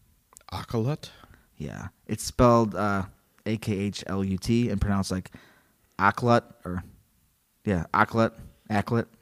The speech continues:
Speaker 1: Okay.
Speaker 2: Either one of those.
Speaker 1: Mm-hmm.
Speaker 2: Because, um, you, this is, of course, what I just described to you was a dramatization of a legend I read about the Aklut, of an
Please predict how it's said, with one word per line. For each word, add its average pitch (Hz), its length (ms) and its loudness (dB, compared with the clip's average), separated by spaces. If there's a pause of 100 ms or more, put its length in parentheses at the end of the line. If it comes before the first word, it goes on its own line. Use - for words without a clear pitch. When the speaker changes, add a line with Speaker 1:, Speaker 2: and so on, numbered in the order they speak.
(440)
Speaker 1:
Okay. 104 180 -10 (380)
Speaker 2:
Either 110 160 0
one 98 120 2
of 92 80 0
those. 87 320 -2 (120)
Speaker 1:
Mm-hmm. 92 180 -4 (360)
Speaker 2:
Because, 127 720 6
um, 110 640 8 (680)
you, 208 840 6 (1160)
this 247 220 8
is, - 80 4
of 208 120 6
course, 190 340 6
what 151 100 10
I 135 80 10
just - 320 -4
described 131 420 2
to 123 80 0
you 131 140 4
was 120 400 0 (380)
a 135 100 0
dramatization 151 960 8 (220)
of 117 120 4
a 117 40 4
legend 135 360 6
I 135 40 10
read 127 240 8
about 113 180 4
the 107 100 2
Aklut, 120 380 6 (440)
of 147 120 10
an 143 80 6